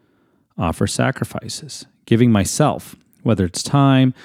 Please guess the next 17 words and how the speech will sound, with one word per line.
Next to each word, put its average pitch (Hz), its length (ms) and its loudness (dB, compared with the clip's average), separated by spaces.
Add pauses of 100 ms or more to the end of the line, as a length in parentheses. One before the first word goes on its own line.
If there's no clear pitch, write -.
(200)
or 90 100 2
talents 131 500 0
or 95 200 0
resources, 104 680 2
can 98 180 -4
get 101 140 0
my 101 360 0
eyes 104 120 0
off 90 200 -2
of 87 80 -8
the 87 80 -2
negative 110 420 0
circumstances 87 800 -4 (320)
and 90 140 0
back 82 240 -2
on 80 100 0
Jesus. 78 500 -4